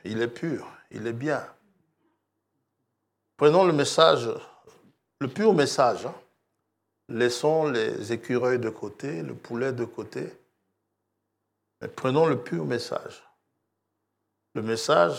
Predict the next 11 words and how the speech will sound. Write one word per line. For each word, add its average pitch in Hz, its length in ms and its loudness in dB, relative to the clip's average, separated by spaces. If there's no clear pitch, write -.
si - 180 -18
on 139 120 -4
le 120 60 0
regarde 117 600 0
purement, 120 580 -2
strictement, 113 920 -4
tel 143 220 -2
qu'il 110 240 -4
a 107 80 2
été 104 180 -8
apporté, 107 680 -8